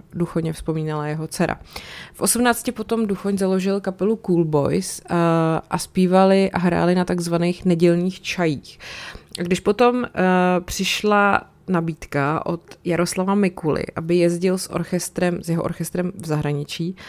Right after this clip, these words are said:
tak, eh, vlastně to udělal, ale bylo to tajně, když byli rodiče na dovolený. A takhle vlastně odstartoval tu svoji úspěšnou kariéru.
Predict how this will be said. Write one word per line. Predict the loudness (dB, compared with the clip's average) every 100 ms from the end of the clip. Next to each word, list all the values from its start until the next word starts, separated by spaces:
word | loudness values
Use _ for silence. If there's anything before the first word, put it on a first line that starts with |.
| -18 -18 -20 -20 _
tak, | 4 6 4 2 2
eh, | 4 6 4 2
vlastně | 0 0 0
to | 2
udělal, | 2 4 2 0 -2
ale | -2
bylo | 0 0
to | -2
tajně, | 4 6 8 6 2 -2 -4
když | -2 2
byli | 4 4
rodiče | 4 0 2 6
na | 8
dovolený. | 8 8 8 4 -2 -8 -14 -14 -4 2
A | 6 6 4
takhle | 2 4 6
vlastně | 6 6 0
odstartoval | 0 0 2 4 6 4
tu | 2
svoji | 2 0
úspěšnou | 0 -2 0 2 2
kariéru. | 4 4 4 2